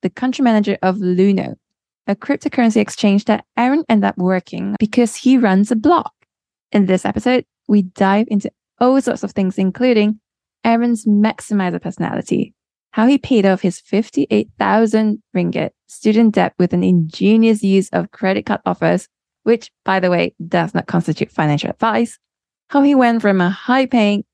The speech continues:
oil and gas company to a social enterprise, and why, while he loved it, he felt that he wasn't the best at what he was doing, how he ended up writing for the Huffington Post, and of course, all things Luno and crypto. Now, I want to caveat by saying that, my bad,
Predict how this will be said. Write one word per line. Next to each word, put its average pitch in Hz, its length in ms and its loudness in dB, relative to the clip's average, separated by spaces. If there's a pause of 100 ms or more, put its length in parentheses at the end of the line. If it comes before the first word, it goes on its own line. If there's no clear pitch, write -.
(180)
oil 233 220 2
and 233 100 0
gas 208 200 0
company 185 400 -4
to - 160 -6
a - 40 -4
social - 440 -2
enterprise, - 480 -4 (200)
and 240 200 0
why, 254 240 2
while 240 240 0
he 226 160 -2
loved 190 420 -2
it, - 180 -4 (480)
he 240 120 -4
felt - 180 0
that 294 80 0
he 277 140 0
wasn't 247 280 2
the 185 60 2
best 170 400 -4
at - 80 -8
what - 120 -10
he - 80 -8
was - 120 -8
doing, - 340 -8 (500)
how 220 120 -2
he 214 200 0
ended 190 200 0
up - 80 -6
writing 175 420 2
for 170 220 0
the 170 60 0
Huffington 233 420 0
Post, 254 340 0 (400)
and 254 120 2
of 254 100 -2
course, 226 280 -2 (340)
all 208 160 2
things 202 280 -2
Luno 190 400 0 (160)
and 180 300 -2
crypto. - 300 -12 (760)
Now, 240 100 4
I - 20 6
want 269 180 4
to 302 80 -2
caveat 269 380 2
by 208 140 0
saying 196 200 -6
that, - 160 -8 (220)
my 185 240 2
bad, 180 240 2